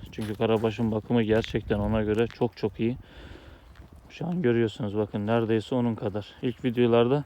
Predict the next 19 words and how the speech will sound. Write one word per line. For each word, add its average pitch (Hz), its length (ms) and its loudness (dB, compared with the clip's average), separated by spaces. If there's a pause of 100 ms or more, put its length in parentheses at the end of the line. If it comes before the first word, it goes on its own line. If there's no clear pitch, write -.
(640)
bacaklarının 131 560 2
altından 123 540 4
geçiyordu 107 440 0
resmen. 107 340 0 (1300)
Ama 110 200 -2
şu 117 200 0
an 135 160 2 (920)
maşallah 117 520 0 (240)
Karabaş'ımız 110 680 -2 (720)
çok - 260 -4
güzel 117 180 2
oldu. 107 360 0 (1600)
Yani 131 340 6 (120)
dostlar 139 380 4
ben 120 120 6
onu 135 180 6
sokakta 135 520 4
buldum, 113 300 2
sahiplendim 131 680 6